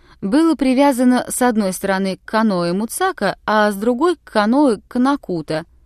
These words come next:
Чтобы не устать, я не должен был грести. Несмотря на болезнь, я мог сохранить силы, чтобы достойно погибнуть. Таким-то образом мы спускались вниз по течению реки.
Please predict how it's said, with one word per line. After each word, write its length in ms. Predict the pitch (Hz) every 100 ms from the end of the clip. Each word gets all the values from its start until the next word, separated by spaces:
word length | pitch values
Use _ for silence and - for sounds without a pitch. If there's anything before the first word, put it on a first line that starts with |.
| _ - -
Чтобы 340 | - - 247 247
не 100 | 247
устать, 460 | 247 - 311 302
я 160 | 262 262
не 120 | 202
должен 380 | 170 180 175 175
был 140 | 175
грести. 480 | 170 180 180 - 175 - _ _ _
Несмотря 580 | - 226 - 226 226 214
на 100 | 208
болезнь, 520 | 196 208 240 269 175 - - -
я 280 | 240 262 277
мог 200 | 330 -
сохранить 500 | 214 208 202 208 -
силы, 340 | 254 285 208
чтобы 440 | - 190 185 185 180
достойно 560 | 190 190 - 190 190
погибнуть. 640 | 190 185 214 208 147 - - _ - - -
Таким-то 480 | 285 - 359 311 277
образом 520 | 254 185 175 185 190
мы 80 | 196
спускались 680 | - 233 - 220 175 170 180
вниз 360 | 190 262 -
по 120 | -
течению 640 | 190 190 - 190 170 170 165
реки. 380 | 196 - 120